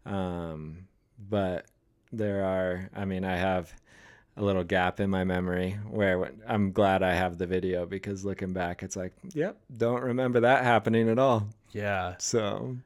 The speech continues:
Speaker 2: No, I get that. That's like, uh, when I got my motorcycle accident, it was just like, I remember going around a corner, and the next thing I know, I was, like, sitting up, just covered in blood, and my friend was trying to wrap up my arm. It's just like,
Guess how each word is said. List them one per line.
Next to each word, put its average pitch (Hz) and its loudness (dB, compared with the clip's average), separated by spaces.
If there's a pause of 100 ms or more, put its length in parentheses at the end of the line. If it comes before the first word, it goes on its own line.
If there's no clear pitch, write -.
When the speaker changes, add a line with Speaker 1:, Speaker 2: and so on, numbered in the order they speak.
Speaker 2:
No, 120 2
I 120 2
get 120 -2
that. 110 2
That's 107 -4
like, 110 -2
uh, 92 -4 (100)
when 101 -6
I 107 -4
got 104 -2
my 101 -4
motorcycle 95 -6
accident, 92 -8
it 92 -10
was 95 -8
just 95 -10
like, 92 -8 (220)
I 104 2
remember 104 -2
going 101 -4
around 98 -4
a 92 -8
corner, 117 -2
and 87 -4
the 101 -4
next 101 -8
thing 107 -6
I 98 -6
know, 95 -8
I 92 -8
was, 95 -12
like, 90 -10
sitting 95 -8
up, 92 -8
just - -18
covered 95 -6
in 90 -10
blood, 92 -6
and 90 -10
my 92 -8
friend 90 -10
was 90 -10
trying 92 -10
to 90 -8
wrap 95 -6
up 87 -10
my 95 -8
arm. 95 -8
It's 95 -10
just 104 -10
like, 98 -4